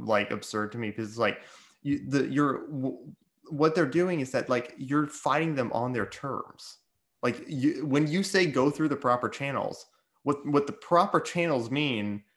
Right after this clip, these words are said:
is illegal channels. Legal meaning the state's law, right? So when they say go through legal channels, they're saying, "Well, no, we have to fight the state by going through their own, you know, selected channel, their sanctified channel."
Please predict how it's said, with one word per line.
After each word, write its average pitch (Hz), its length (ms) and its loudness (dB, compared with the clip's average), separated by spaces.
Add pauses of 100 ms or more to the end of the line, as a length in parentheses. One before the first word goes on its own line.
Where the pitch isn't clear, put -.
(380)
is 139 220 2 (120)
illegal 123 560 4
channels. - 680 -8 (640)
Legal 135 400 4
meaning 120 280 0
the 107 100 0
state's 131 440 0
law, - 440 0 (260)
right? 104 260 0
So 139 140 2
when 135 140 2
they 151 100 4
say 151 160 2
go 139 180 2
through 139 160 0
legal 117 240 0
channels, 131 360 -4
they're 117 100 -4
saying, 110 280 -4 (260)
"Well, 131 180 2
no, 127 260 4 (160)
we 135 120 0
have 139 100 -2
to 107 80 -4
fight 143 320 2
the 113 60 -6
state 107 380 -2 (200)
by 107 120 4
going 113 380 2
through 110 300 -4
their 104 320 0
own, 107 420 -2
you 110 140 -4
know, 101 140 -2
selected 104 560 0
channel, 98 440 -4
their 107 300 2
sanctified 101 760 -4
channel." - 540 -8